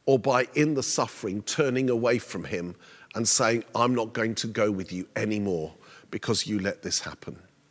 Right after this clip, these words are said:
He was there with them in the midst of their pain. And then the other thing that King Neb says, which I find fascinating, is, "We bound them. There were three of them thrown in bound, but there's four of them,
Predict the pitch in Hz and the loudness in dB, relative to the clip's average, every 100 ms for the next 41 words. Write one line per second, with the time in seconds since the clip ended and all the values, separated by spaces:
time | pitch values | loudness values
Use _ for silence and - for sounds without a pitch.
0 | _ _ _ _ _ _ - - - 139 | _ _ _ _ _ _ -18 -8 2 4
1 | 127 135 - - 131 127 120 107 - 90 | 4 2 -2 -4 0 2 2 -2 -6 -12
2 | 80 - - - _ - 135 139 139 123 | -14 -16 -20 -20 _ -2 2 4 2 0
3 | 131 123 123 123 123 - - - 107 - | 0 0 0 -2 -2 -4 -4 -6 -6 -2
4 | 98 - 95 87 82 - _ _ _ - | -2 -2 -6 -8 -10 -18 _ _ _ -20
5 | - - - 135 139 127 147 - 151 165 | -20 -20 -2 2 2 2 2 4 4 4
6 | - 131 104 101 - 117 101 98 95 - | 2 0 0 -2 -4 -2 0 0 -2 -2
7 | - 87 104 - - - - - 120 - | -2 0 -2 -6 -12 -14 -6 0 0 -2
8 | - 123 107 - - 151 - 127 92 87 | -2 0 0 -2 -2 -2 0 0 0 -2
9 | - 90 - - - - 127 120 - - | -4 -6 -8 -20 -8 2 2 2 -8 -18
10 | - - 143 - 170 180 143 95 78 82 | -6 2 2 4 4 4 2 -2 -4 -6
11 | - 127 139 - - 170 190 165 117 101 | 0 4 4 0 2 4 4 2 -2 -2
12 | 143 127 123 151 170 - - 151 143 - | 2 4 4 4 2 0 -4 -2 0 0
13 | - 190 214 196 - 87 98 | 4 6 8 6 2 -2 -2